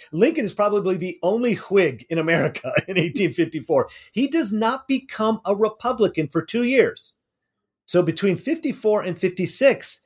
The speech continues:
people are going to Lincoln. They're going, "Lincoln, what? So what are you? Are you, are you, are you a Liberty Party guy? Are you an abolitionist? Are, we know you're not a Democrat, and how come you're not a Republican?"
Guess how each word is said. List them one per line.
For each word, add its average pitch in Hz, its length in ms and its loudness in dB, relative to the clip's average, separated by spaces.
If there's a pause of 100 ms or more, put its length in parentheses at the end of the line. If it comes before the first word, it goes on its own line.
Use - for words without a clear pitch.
(300)
people 240 240 -2
are 175 80 0
going 214 260 -2
to 208 60 -2
Lincoln. 208 240 -2
They're 175 80 -2
going, 165 200 0
"Lincoln, 247 260 0
what? 226 260 2
So 185 120 -4
what 294 160 0
are 320 140 4
you? 165 140 -2
Are 143 60 -2
you, 156 260 0
are 156 100 2
you, 143 480 0
are 117 240 2
you 117 300 0
a - 20 -2
Liberty 202 320 0
Party 262 300 0
guy? 254 340 0
Are 208 80 0
you 143 100 -4
an 127 60 -4
abolitionist? 226 920 0 (400)
Are, 139 320 -2
we 135 160 -6
know 202 140 0
you're 269 120 0
not 196 140 0
a 147 40 -2
Democrat, 160 640 -2 (200)
and 151 240 2
how 208 160 -2
come 262 140 -6
you're 294 80 -6
not 294 140 0
a 277 40 0
Republican?" 277 520 -2